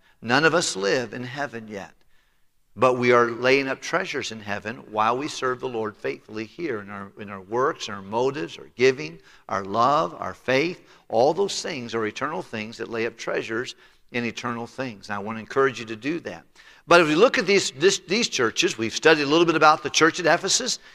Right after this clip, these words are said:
It had a great commendation. It had one blaring problem, is they were a loveless church.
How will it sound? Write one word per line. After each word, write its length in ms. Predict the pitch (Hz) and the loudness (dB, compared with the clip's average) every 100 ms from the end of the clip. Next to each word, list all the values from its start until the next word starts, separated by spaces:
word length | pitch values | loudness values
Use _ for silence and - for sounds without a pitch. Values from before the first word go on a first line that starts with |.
| - | -12
It 200 | 110 107 | 0 2
had 240 | 101 104 104 | 4 2 2
a 120 | 101 87 | -4 2
great 300 | 123 165 - | 6 6 4
commendation. 800 | 165 165 165 160 180 - 220 175 | 2 2 4 4 4 2 0 -2
It 100 | 104 | -2
had 320 | 104 101 104 | 0 -2 0
one 300 | 127 151 143 | 4 4 4
blaring 400 | 127 147 151 139 | 4 4 2 -2
problem, 420 | - 151 160 180 | 2 4 4 0
is 180 | 123 - | -8 -6
they 220 | 113 110 | -2 -2
were 220 | 107 104 | -2 -4
a 40 | 101 | -2
loveless 520 | 110 175 165 185 - | 2 2 2 -4 -4
church. 440 | - 107 - - | -4 -6 -6 -14